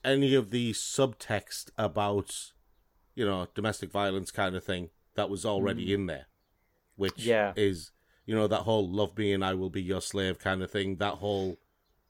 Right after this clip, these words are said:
Speaker 2: I Would Be Your
Speaker 1: Yeah.
Speaker 2: Slave, yeah, which is the title of a song on Bowie's two thousand and two album, Heathen.
Speaker 1: Mm.
Speaker 2: So, you know, it, it had,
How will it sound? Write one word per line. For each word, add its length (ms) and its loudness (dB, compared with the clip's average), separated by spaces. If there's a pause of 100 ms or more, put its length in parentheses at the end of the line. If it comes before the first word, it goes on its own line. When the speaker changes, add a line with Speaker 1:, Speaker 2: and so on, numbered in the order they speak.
(200)
Speaker 2:
I 120 6
Would 200 -2
Be 100 -4
Your 180 4
Speaker 1:
Yeah. 60 4
Speaker 2:
Slave, 360 0
yeah, 140 2
which 440 -2
is 280 0
the 100 -2
title 840 0
of 180 0
a 20 0
song 540 0
on 640 0
Bowie's 560 0
two 180 -8
thousand 480 -2
and 140 -10
two 260 -6
album, 380 -2
Heathen. 580 -4 (680)
Speaker 1:
Mm. 320 -4 (840)
Speaker 2:
So, 500 0 (120)
you 160 0
know, 160 2
it, 120 0
it 260 0
had, 280 4